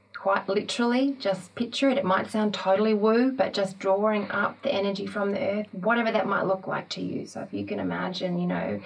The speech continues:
bringing fuel or qi or, um, light, whatever works for you, bringing that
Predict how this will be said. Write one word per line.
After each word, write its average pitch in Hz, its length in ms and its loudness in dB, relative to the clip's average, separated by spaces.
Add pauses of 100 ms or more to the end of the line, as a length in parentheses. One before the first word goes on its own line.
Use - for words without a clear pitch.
(320)
bringing 180 440 0 (220)
fuel 196 400 2
or 165 120 -6
qi 196 600 0
or, 175 400 -2 (440)
um, 165 340 -6
light, 185 760 -2 (380)
whatever 214 540 0
works 185 340 -4
for - 100 -14
you, 170 120 -8
bringing 175 300 -4
that 175 180 -6